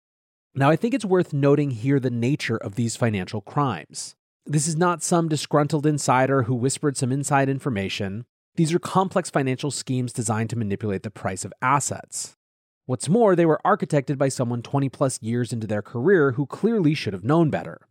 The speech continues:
Based on the settlement and the criminal suit, Hwang received one year of probation, was barred from having a relationship with broker-dealers or managing public money in the U S for five years,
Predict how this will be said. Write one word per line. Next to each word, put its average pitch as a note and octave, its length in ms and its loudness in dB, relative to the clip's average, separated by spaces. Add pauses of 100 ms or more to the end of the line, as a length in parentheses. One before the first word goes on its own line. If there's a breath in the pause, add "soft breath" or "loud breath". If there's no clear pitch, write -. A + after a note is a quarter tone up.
(540)
Based D3+ 240 4
on D3+ 80 4
the C3 60 0
settlement D3+ 560 0
and A#2+ 100 -2
the A2 60 -2
criminal F#3 380 0
suit, F3 400 2 (160)
Hwang D#3 320 2
received C3+ 320 -2
one C#3+ 260 0
year G3+ 180 2
of D#3+ 80 0
probation, A#2+ 760 0
was A#2 180 -6
barred D3 260 2
from D#3 140 -2
having C#3 260 0
a C3+ 60 -2
relationship C#3 580 -2
with B2 140 -8
broker-dealers C3 680 0
or A#2+ 80 0
managing B2 440 -2
public B2+ 280 -4
money B2+ 220 -2
in A#2 80 -4
the A2+ 60 -6
U G#2+ 200 -4
S D3 140 2
for - 140 -12
five F2+ 340 -6
years, D#3 400 2